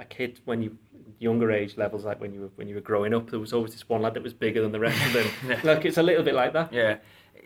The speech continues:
Speaker 2: I, I also think if you look at the way Liverpool play, the type of defender they need is someone like that who, who, who one-on-one defending, you know, they're gonna be playing again on counter-attacks, it's gonna be balls, you know, switching. You think back to, like,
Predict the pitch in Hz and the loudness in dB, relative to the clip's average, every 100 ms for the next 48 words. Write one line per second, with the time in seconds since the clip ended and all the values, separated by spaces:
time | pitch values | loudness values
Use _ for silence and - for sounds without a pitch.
0 | _ _ - 143 - - 127 147 165 160 | _ _ 2 2 2 -4 2 4 4 2
1 | 120 127 117 113 - _ _ _ - 113 | -2 -4 -6 -8 -16 _ _ _ -16 -4
2 | 120 131 117 120 117 117 113 117 110 - | -2 0 -2 0 2 2 0 -2 -4 2
3 | 110 110 110 127 120 117 - 110 101 101 | 2 2 0 -2 -2 -4 -8 -6 -4 -6
4 | 98 101 110 101 107 107 131 127 123 120 | -4 -6 -6 -8 -12 -12 -8 -4 0 0
5 | 123 131 131 120 127 123 120 - _ _ | 0 -2 -2 -6 -4 -4 -4 -12 _ _
6 | _ _ 117 127 117 - _ _ _ _ | _ _ -8 -8 -8 -14 _ _ _ _
7 | 120 117 113 113 113 113 117 117 117 117 | -2 0 0 0 0 -2 -6 -4 -4 -6
8 | 113 117 113 110 - - _ _ _ 123 | -10 -6 -2 -2 -4 -14 _ _ _ -8
9 | 120 110 110 117 113 110 107 - 117 120 | -4 -4 -2 0 0 -2 -6 -8 -10 -6
10 | 117 117 110 120 113 - - - 101 101 | -6 -6 -8 -2 -2 -4 -16 -16 -14 -8
11 | 104 107 104 107 104 101 - - - _ | -2 0 0 -4 -10 -10 -14 -20 -20 _
12 | _ - 117 110 117 123 135 110 - - | _ -18 -16 -14 -14 -12 -10 -10 -12 -14
13 | 101 101 | -10 -10